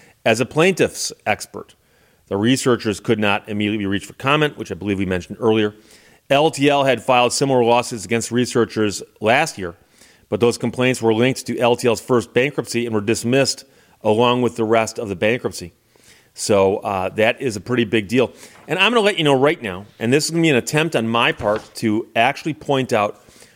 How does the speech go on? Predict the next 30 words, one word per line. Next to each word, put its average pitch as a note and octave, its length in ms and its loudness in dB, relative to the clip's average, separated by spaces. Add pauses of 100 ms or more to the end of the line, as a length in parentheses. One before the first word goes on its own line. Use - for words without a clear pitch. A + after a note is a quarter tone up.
(160)
both C3+ 640 0
sides C3+ 460 0
to B2+ 120 -6
an B2 160 -6
argument, A#2+ 420 -2 (100)
even C#3 400 0
though, A#2 440 0 (180)
like A2+ 160 -2
I C#3 80 4
said, - 260 -4
I C3+ 140 2
don't D3 280 0
know C3 220 2
who's A#2+ 260 -2
right A2+ 240 0
here. F#2 180 -18
I G#2+ 60 -6
do A2+ 200 -4
not A#2+ 200 -2
know. F#2+ 160 -18 (380)
Do G#2 80 -8
not, A2+ 200 -4
have G2 80 -10
not C3+ 180 -2
studied C3 520 -2
this A#2 300 0 (100)
issue A2 320 -4
that G2 160 -4
closely. - 400 -6 (920)
However, C3+ 520 2